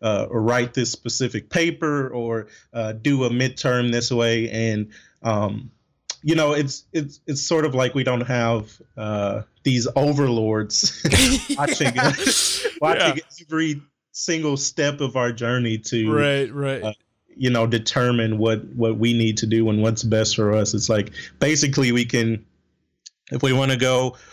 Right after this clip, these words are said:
Speaker 1: work construction, then, you know, we have that right to. We, if we wanna, uh, and this is not to say that we don't have any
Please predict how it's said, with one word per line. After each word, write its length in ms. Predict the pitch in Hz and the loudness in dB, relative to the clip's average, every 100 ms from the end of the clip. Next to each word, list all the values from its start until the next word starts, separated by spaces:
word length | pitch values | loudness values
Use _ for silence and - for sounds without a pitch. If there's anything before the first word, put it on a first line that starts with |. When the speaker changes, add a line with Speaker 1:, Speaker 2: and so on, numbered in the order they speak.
| - | -10
Speaker 1:
work 260 | 127 127 123 | -2 -2 -2
construction, 840 | - - - 151 143 - 117 110 - _ _ _ - | -6 -4 -2 -2 -2 -6 -6 -8 -14 _ _ _ -6
then, 380 | 117 113 113 117 | -2 -2 -2 -6
you 160 | 131 120 | -4 0
know, 120 | 110 | 0
we 120 | 123 | 2
have 200 | 123 117 | 2 2
that 180 | 110 110 | 0 0
right 220 | 117 135 | -2 -2
to. 140 | - 107 | -6 -4
We, 180 | 110 113 | -4 -4
if 160 | 113 120 | -4 -2
we 140 | 117 | 0
wanna, 380 | 117 113 107 107 - - - 120 135 | 2 2 0 -4 -12 -20 -18 -10 -2
uh, 340 | 123 107 - - _ | 0 0 -2 -8 _
and 200 | 175 170 | 0 2
this 140 | 170 196 | 2 0
is 100 | 180 | 0
not 160 | 180 151 | 0 -2
to 80 | 135 | -2
say 220 | 135 131 | -2 -2
that 340 | 120 117 117 | -2 -4 -4
we 80 | 123 | -4
don't 200 | 123 120 | -2 -2
have 160 | 120 113 | -2 -2
any 260 | 113 107 | -4 -4